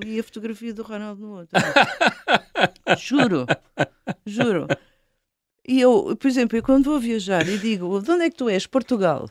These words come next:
Speaker 1: "Portugal." Ninguém sabe o que é que é Portugal.
Speaker 2: Pois.
Speaker 1: "Ah, Portugal é onde?" Até que um dia descobri, eu depois começo a falar, "Ronaldo, Ronaldo."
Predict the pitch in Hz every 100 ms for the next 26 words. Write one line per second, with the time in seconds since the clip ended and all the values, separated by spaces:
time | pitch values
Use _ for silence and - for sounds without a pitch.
0 | _ - 220 - 185 143 - 151 - 220
1 | 220 214 202 185 190 - - 196 190 -
2 | - - 170 113 107 101 - - 285 -
3 | - 294 285 226 196 135 - - - _
4 | _ _ _ 175 - 175 185 175 202 202
5 | - 226 208 226 240 254 202 - 160 -
6 | 165 160 - - 180 - 277 349 359 349
7 | 302 302 302 311 302 254